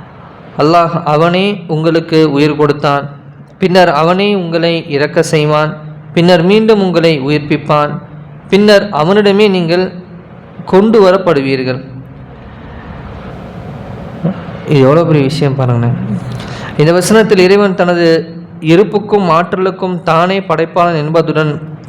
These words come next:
படைப்புகளை இயக்குபவன் என்பதற்கும் ஆதாரம் கூறுகின்ற வகையில், "மக்களே, நீங்கள் அல்லாஹ்வை எவ்வாறு நிராகரி-,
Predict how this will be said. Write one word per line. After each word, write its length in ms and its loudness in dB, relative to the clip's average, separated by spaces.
படைப்புகளை 640 2
இயக்குபவன் 580 2
என்பதற்கும் 680 0
ஆதாரம் 420 2
கூறுகின்ற 440 -4
வகையில், 460 -2
"மக்களே, 360 2
நீங்கள் 340 4
அல்லாஹ்வை 460 0
எவ்வாறு 320 0
நிராகரி-, 680 -2